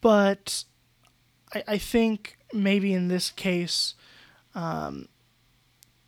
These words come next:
you know, the two extremes are not gonna be your best bet. You need to have some firm convictions while also, uh, having those loose enough that you can change your mind if different evidence is presented,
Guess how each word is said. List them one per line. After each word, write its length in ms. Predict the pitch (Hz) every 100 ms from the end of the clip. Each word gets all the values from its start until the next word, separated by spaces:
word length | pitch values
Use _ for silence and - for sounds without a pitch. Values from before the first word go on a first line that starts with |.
| _
you 120 | 208
know, 80 | 180
the 100 | 185
two 220 | - 247
extremes 420 | 214 - 208 180
are 80 | 170
not 220 | 175 156
gonna 180 | - 170
be 160 | 160 160
your 160 | 156 160 -
best 400 | 160 - - -
bet. 260 | 160 - - - - -
You 120 | 226
need 180 | 247 233
to 60 |
have 160 | 226 190
some 220 | 208 185
firm 340 | - 190 180
convictions 800 | 175 175 175 214 - 214 196 190
while 140 | 185 175
also, 480 | 165 170 185 180 - - - - _ _ -
uh, 460 | 214 202 208 214 - - _ _ _ _ _ -
having 340 | - 262 277 262
those 180 | 269
loose 560 | 262 262 311 415 392 -
enough 960 | 330 285 294 311 233 202 214 - - - _ _ _ _ _
that 360 | - 214 202 208
you 80 | 208
can 480 | - 226 214 214 208
change 380 | - 196 190 185
your 120 | 180
mind 380 | 175 165 170 165
if 160 | -
different 260 | - 180 196
evidence 420 | 180 185 175 175
is 60 | 196
presented, 600 | - 185 175 175 156